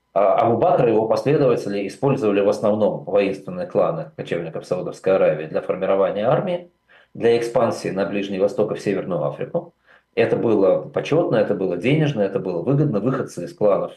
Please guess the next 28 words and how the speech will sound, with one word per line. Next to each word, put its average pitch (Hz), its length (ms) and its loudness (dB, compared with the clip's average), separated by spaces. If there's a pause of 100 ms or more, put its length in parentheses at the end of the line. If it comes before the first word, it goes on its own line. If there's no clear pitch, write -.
(120)
э, 82 260 0
Центральной 92 540 0
Аравии, 87 500 0 (380)
э, 95 180 2
занимали 107 460 2
важные 98 360 2
места - 300 -4
в - 80 0
армии, 143 300 2
занимали 98 440 -2
важные 87 400 0
места 85 320 -4
в - 80 -6
иерархиях 92 500 -2
новых 85 260 -8
исламских - 440 -6
стран, 151 440 -2 (400)
распространились 110 840 -2
по, 95 500 -2 (280)
э, 95 280 2
всей - 280 -2
территории, 92 760 -2
э, 82 540 -2
Большого 104 380 0
Халифата 113 480 0
и - 40 -2
будущих 104 520 -4
халифатов, 143 640 -2